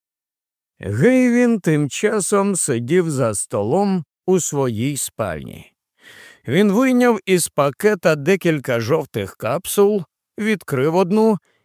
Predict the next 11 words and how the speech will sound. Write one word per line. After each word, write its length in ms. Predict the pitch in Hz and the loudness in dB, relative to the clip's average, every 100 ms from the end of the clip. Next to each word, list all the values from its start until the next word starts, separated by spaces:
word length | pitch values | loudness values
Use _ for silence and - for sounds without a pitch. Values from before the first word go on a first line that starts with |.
| - | -8
і 120 | 123 | -4
висипав 640 | 113 104 180 - 190 190 185 | -2 -2 -2 0 0 0 0
із 240 | 180 143 | 0 -2
неї 280 | 117 135 147 | -4 -4 -4
вміст. 680 | 139 117 90 65 - - - _ _ _ _ _ | -6 -6 -8 -10 -14 -14 -20 _ _ _ _ _
Потім 520 | - 214 - 95 67 - _ _ | -4 -4 -6 -12 -12 -20 _ _
наповнив 840 | 113 127 131 - 175 208 202 214 175 | -6 -4 -4 0 2 2 2 0 0
її 480 | 147 160 160 185 185 | 2 2 2 0 0
сірою 600 | - 147 180 170 160 147 | -2 0 0 2 2 2
речовиною 920 | 127 - 139 107 113 131 208 208 202 - _ - | 0 -4 -4 -2 -2 0 2 2 0 -4 _ -6
і 100 | 196 | -4